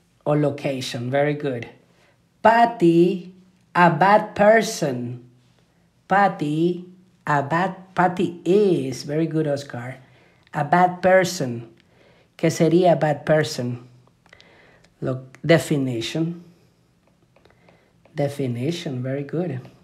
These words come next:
Description, right? Is, Ale, muy bien. Number eighteen, Juan and I. Acuérdense que si incluye el I, estamos hablando de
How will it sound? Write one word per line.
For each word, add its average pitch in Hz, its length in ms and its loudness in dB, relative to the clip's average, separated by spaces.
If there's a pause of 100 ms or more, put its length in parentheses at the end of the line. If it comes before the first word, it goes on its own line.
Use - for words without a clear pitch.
(120)
Description, 135 720 -4
right? 165 380 -2 (200)
Is, 180 440 0
Ale, 151 380 -4
muy 165 200 2
bien. 160 380 -4 (480)
Number 208 440 4
eighteen, 254 520 4
Juan 320 640 8
and 190 300 6
I. 156 600 4 (280)
Acuérdense 262 680 4
que 196 100 2
si 180 220 2
incluye 208 640 6
el 175 300 6
I, 262 600 4 (540)
estamos 196 400 4
hablando 190 540 6
de 294 320 4